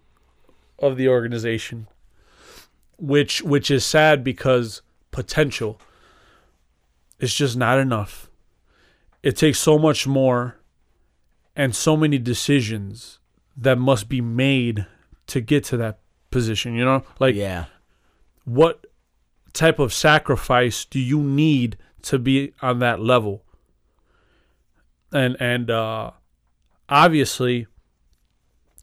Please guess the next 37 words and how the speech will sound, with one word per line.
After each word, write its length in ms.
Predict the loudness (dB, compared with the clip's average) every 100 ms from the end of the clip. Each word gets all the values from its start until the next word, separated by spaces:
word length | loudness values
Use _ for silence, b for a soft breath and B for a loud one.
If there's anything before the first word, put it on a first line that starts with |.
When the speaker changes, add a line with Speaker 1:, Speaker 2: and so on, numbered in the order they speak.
| _
Speaker 1:
you 180 | -4 -2
see 260 | 0 0 2
that, 280 | 2 0 _ _ _ _ _ _ _ _ _ _ _ -6
you 140 | -4
see 180 | 0 2
what, 300 | 4 4 4 -2 -18 -6
what 220 | 0 2
he 120 | 4
wasn't 400 | 6 6 4 2
willing 300 | 4 4 2
to 140 | 0 0
do 480 | 4 6 6 4 -2 b b b b b b b
and 180 | -6 0
what, 300 | 4 2 2
what 100 | 2
Speaker 2:
At 40 | 4
Speaker 1:
he 60 |
Speaker 2:
the 40 | 4
Speaker 1:
was 120 | 4
willing 140 | 4 4 2 -2
Speaker 2:
time. 60 |
Speaker 1:
Yeah, 280 | 2 4 4
at 100 | 2
the 80 | -2
Speaker 2:
Yeah. 60 | 2
Speaker 1:
time, 420 | 2 4 0 0
like, 180 | 0 0
when 120 | 0
he 100 | 2
was 220 | 0 2
young, 360 | 4 2 0 -8 b b b b b b
and 180 | -6 -4
how 200 | 0 2
that 300 | 2 2 0
kinda 260 | -2 -2 -2
snowballed 580 | -2 0 2 2 2
into, 460 | -2 -4 -2 -2